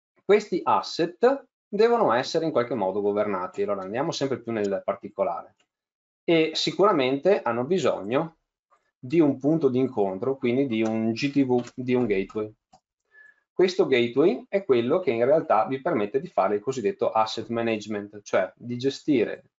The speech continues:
eh, le, l'uti-, il tipo di, le metriche di utilizzo dell'asset al fine di farci il vostro business, che potrebbe essere vendere pezzi di ricambio, piuttosto che vendere una centrale operativa, quello che volete. E,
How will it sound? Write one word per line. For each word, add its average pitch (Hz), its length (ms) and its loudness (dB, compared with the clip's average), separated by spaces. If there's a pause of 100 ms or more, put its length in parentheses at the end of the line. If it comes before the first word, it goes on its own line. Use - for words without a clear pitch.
(200)
eh, 95 400 -12
le, 95 360 -18
l'uti-, 113 320 -12
il 120 140 -8
tipo 156 280 -8
di, 110 220 -6
le 113 140 -6
metriche 123 400 -4
di 104 80 -6
utilizzo 107 360 -6
dell'asset - 800 -4 (400)
al 233 180 0
fine 117 280 -4
di 123 320 2
farci - 300 -4
il 135 80 0
vostro - 300 -4
business, 104 500 0
che - 140 -8
potrebbe 101 380 -2
essere 104 380 -2
vendere 98 320 -4
pezzi 98 280 -8
di 95 80 -4
ricambio, 131 680 2
piuttosto 107 400 -12
che 104 100 -8
vendere 101 280 -6
una 95 120 -10
centrale 104 380 -8
operativa, 113 960 0 (160)
quello - 200 -2
che 110 60 -2
volete. 87 340 -8 (920)
E, 156 440 2